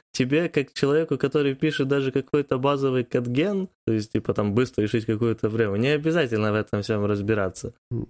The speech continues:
Speaker 2: ну, возможно.
Speaker 1: Да, ты методом тыка вполне можешь до этого дойти. Но это, на самом деле, стандартная ситуация с Java, просто раз мы уже говорим про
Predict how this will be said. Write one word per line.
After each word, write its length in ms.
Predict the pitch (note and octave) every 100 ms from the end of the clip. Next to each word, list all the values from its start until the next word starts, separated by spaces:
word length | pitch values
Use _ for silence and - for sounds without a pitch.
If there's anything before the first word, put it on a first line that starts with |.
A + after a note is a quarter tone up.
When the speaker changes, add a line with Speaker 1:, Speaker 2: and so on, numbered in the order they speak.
| A#2
Speaker 2:
ну, 220 | B2+ D#3+
возможно. 560 | C3+ A2+ G2+ G2+ A#2+ - _
Speaker 1:
Да, 300 | A2+ G#2+ G2+
ты 260 | F#2 A2+ A#2
методом 480 | A2+ A#2+ A#2+ A2 G#2+
тыка 280 | C3 B2
вполне 300 | G#2+ - G#2+ G#2+
можешь 200 | G#2 G2+
до 80 |
этого 200 | G#2 - -
дойти. 340 | G2+ - - - -
Но 180 | D3 F3
это, 280 | D#3 F3+
на 80 | D3
самом 220 | C#3+ D#3+
деле, 200 | D3 C#3+
стандартная 640 | B2 - B2 C#3+ C#3+ B2+ A#2+
ситуация 760 | A#2 A#2 B2 B2+ B2 A#2 G#2 G2
с 100 | G#2+
Java, 460 | G#2+ D3+ G#3+ B2+
просто 380 | - A2+ - -
раз 180 | A2+ -
мы 80 | G#2+
уже 160 | G#2
говорим 420 | G2+ A2 A#2 A2+
про 300 | G2 G2 G2